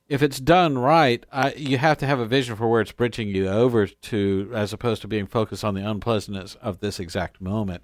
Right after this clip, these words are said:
Uh, I think the, the, the easiest way to, to reduce the anxiety of that, uh, it, I want to pull out a couple of things that, that Lee was saying. Uh,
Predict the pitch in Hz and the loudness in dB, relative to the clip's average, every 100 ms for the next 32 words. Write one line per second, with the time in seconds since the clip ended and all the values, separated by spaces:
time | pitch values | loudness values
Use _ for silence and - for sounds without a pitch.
0 | _ _ _ _ _ _ _ - 139 135 | _ _ _ _ _ _ _ -2 2 2
1 | 135 - _ - 180 226 175 151 - _ | 0 -6 _ -2 0 0 -2 -2 -4 _
2 | 143 156 - 156 175 208 254 226 175 - | -2 0 0 -4 -4 -4 -2 0 -2 0
3 | 151 147 143 151 135 135 135 120 _ _ | 2 2 0 -2 0 0 -2 -6 _ _
4 | _ _ _ _ 151 123 120 117 240 247 | _ _ _ _ 0 2 2 2 2 2
5 | - 151 135 123 110 117 110 107 107 120 | 2 2 4 0 2 2 2 2 0 -4
6 | 110 110 110 110 - _ _ _ _ _ | -6 0 2 0 -4 _ _ _ _ _
7 | - 131 131 - 156 151 _ - - 170 | -2 0 -2 -6 -12 -12 _ -14 -4 0
8 | 220 170 - - 175 160 151 123 - 151 | 2 2 0 -2 2 2 2 0 0 0
9 | - 120 113 143 131 - 113 110 - - | 4 2 4 0 -4 0 2 2 -2 -2
10 | 113 120 143 143 127 135 120 117 - _ | -2 0 0 0 -2 -4 -4 -6 -14 _
11 | _ _ _ - 147 | _ _ _ -2 2